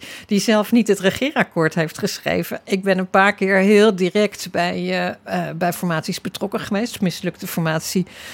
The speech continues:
tussen, eh, C D A en P van de A. Maar toen ik de laatste keer minister was, toen was ik hier rector op de Hogeschool van Amsterdam.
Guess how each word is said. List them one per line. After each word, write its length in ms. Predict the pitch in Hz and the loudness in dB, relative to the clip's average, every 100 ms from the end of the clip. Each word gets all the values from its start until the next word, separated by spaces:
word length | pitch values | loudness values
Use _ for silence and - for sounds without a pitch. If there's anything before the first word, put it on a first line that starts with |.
| - - | -18 -4
tussen, 320 | 208 - 180 151 | -2 2 2 2
eh, 20 | |
C 260 | - 208 170 | 2 4 4
D 120 | 165 | 2
A 260 | 160 156 - | 2 0 0
en 140 | 165 | -4
P 120 | - 156 160 | 2 0 0
van 120 | 165 | -4
de 60 | 160 | -4
A. 240 | 156 240 - - - - | -4 -6 -10 -20 -14 2
Maar 300 | 185 170 - - | 4 4 -2 -2
toen 180 | 220 202 | 2 2
ik 120 | 165 | 2
de 80 | 170 | -2
laatste 320 | 151 156 - | 0 -2 -4
keer 240 | - 156 151 | -4 -4 0
minister 420 | 180 262 240 - | 2 2 0 -4
was, 300 | 147 - - | -6 -8 -8
toen 300 | - 175 147 - | -8 -8 -8 -4
was 180 | 160 156 | -4 -4
ik 100 | - | -6
hier 180 | 165 151 | -8 -4
rector 360 | 165 - 170 | -6 -4 -4
op 100 | 165 | 0
de 80 | 180 | 2
Hogeschool 480 | 170 - - 180 170 | 2 0 0 2 2
van 140 | 190 | 0
Amsterdam. 680 | 175 185 - 196 247 196 | 0 -2 -2 4 4 4